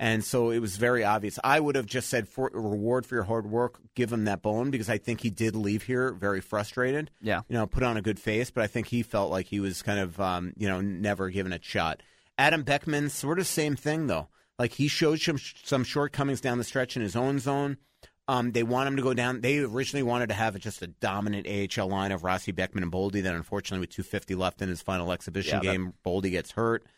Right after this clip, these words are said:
Speaker 2: Do we have an
Speaker 1: Um,
Speaker 2: update on how
Speaker 1: um,
Speaker 2: long
Speaker 1: you
Speaker 2: it's
Speaker 1: know,
Speaker 2: gonna
Speaker 1: he
Speaker 2: be?
Speaker 1: was in the locker room yesterday in the post-game celebration, so
Speaker 2: There you
Speaker 1: I
Speaker 2: go.
Speaker 1: think it's still four to six weeks. So
Speaker 2: Okay.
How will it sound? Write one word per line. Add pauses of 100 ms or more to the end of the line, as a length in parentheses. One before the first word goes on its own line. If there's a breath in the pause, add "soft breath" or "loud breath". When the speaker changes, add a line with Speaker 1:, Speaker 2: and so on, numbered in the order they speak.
(200)
Speaker 2:
Do
we
have
an
Speaker 1:
Um,
Speaker 2:
update
on (420)
how
Speaker 1:
um,
Speaker 2:
long
Speaker 1:
you
Speaker 2:
it's
Speaker 1:
know,
Speaker 2:
gonna
Speaker 1:
he
Speaker 2:
be?
Speaker 1:
was
in
the
locker
room
yesterday
in
the
post-game
celebration,
so
Speaker 2:
There
you
Speaker 1:
I
Speaker 2:
go.
Speaker 1:
think
it's
still
four
to
six
weeks.
So
Speaker 2:
Okay.